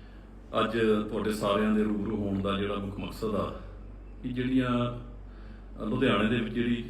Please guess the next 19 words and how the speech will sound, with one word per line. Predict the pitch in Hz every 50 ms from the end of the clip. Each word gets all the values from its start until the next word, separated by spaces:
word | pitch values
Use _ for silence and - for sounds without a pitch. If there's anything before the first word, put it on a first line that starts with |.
| 117 120
ਅ, | 113
ਚੋਣ | - 135 131 135 139
ਚੱਲ | 131 - 107 90
ਰਹੀ | 90 95 95 92
ਆ, | 87 85 - - - - 101
ਲੁਧਿਆਣਾ | 110 110 104 92 98
ਪੱਛਮੀ | 104 101 123 - - 151 143 120
ਹਲਕੇ | 104 98 92 90 90 90 82
ਦੀ, | 78 90 - - - - - - - - - - - - - - - - - - - - - - - - - - - - 123
ਅਤੇ | - 147
ਉਹਦੇ | 151 160 165
ਵਿੱਚ | 147 143 143 - 143 143 143 147 147 143
ਸ਼੍ਰੋਮਣੀ | - 120 117 117 120 127 131 127
ਅਕਾਲੀ | 127 120 110 107 107 107
ਦਲ | 113 113
ਵੱਲੋਂ | 110 113 113 110 113 117 117 117 - - - -
ਸਰਦਾਰ | - - - 98 104 107 110 107 107
ਪਰਮਪਕਾਰ | 107 110 123 117 120 120 110 - 107 107 107
ਸਿੰਘ | 107 - 120 113 110